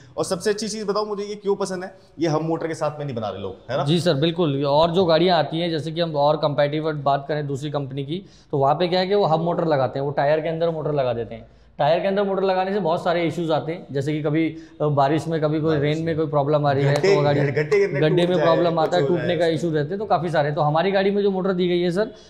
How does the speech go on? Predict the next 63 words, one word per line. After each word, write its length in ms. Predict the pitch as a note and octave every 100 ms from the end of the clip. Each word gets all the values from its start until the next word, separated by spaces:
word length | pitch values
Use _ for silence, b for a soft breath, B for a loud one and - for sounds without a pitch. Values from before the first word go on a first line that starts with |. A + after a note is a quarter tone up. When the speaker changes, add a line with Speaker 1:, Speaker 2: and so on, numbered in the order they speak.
| B
Speaker 2:
वो 60 | E3+
मोटर 260 | F3 G3+
दी 140 | F#3+ G3
गई 100 | G#3+
है 100 | C4
central 540 | A3 G3 G#3+ A3 G#3+
mono 260 | F3+ F3+ G#3
suspension 480 | G3 F3+ F#3 F#3 F3+
के 60 |
पास 260 | E3+ C#3+ -
में। 200 | C3 G#2+
Speaker 1:
ये 100 | C#3
देखना 240 | D#3+ E3 F#3
यहाँ 280 | B2 B2+
पे 120 | D3+ F3
मोटर 360 | D3+ D3 D#3
है 180 | C#3 C3+
यार 240 | A2+ C3 -
central 400 | - C3 B2 C#3+
mounted, 420 | B2 G#2 G#2+ E3+
and 540 | - C#3 D#3 D#3+ B2 A2
ये 240 | B2+ F#3+
जो 100 | G3+
सिस्टम 540 | G3+ - D#3 D3 F#3+ D3+
है 140 | D#3
बेल 280 | A#2 C3 D#3
driven 360 | C3 C3 C#3+
जो 120 | C#3+ D#3
ब-, 380 | A2 G2 A2 F#2+
बनाया 280 | A2+ C#3
ना, 80 | A#2+
ये 200 | B2 C3
मेरे 140 | D3 D3
को 80 |
बड़ा 180 | C#3+ C3
अच्छा 180 | C3+ C#3
लगता 240 | B2+ C#3+
है। 60 | C#3
अगर 160 | C3+ E3
ये 100 | G#3
चेन 280 | E3+ F3
driven 240 | E3+ F3 F3+
होता 220 | E3+ E3
ना, 100 | E3+
इसके 240 | E3 -
अंदर 120 | E3 F3
sound 320 | D#3 D3 D3
भी 100 | D3+
होता 220 | D3 D3
और 140 | D#3+
ये 100 | D#3
maintenance 540 | D#3 C3 C3 C#3 C#3 C3
भी 60 | D3+
Speaker 2:
बिल्कुल 220 | E3 D#3
सर। 100 | C3
Speaker 1:
ज्यादा 240 | A2+ A2+
मांगता। 420 | A#2+ A2+ G#2 A#2+ -
Speaker 2:
बिल्कुल 300 | C3+ D#3 D#3
सर। 120 | A#2+
Speaker 1:
Ather 140 | A2 B2
जो 120 | B2
स्कूटर 320 | - G#2
है। 80 | G2+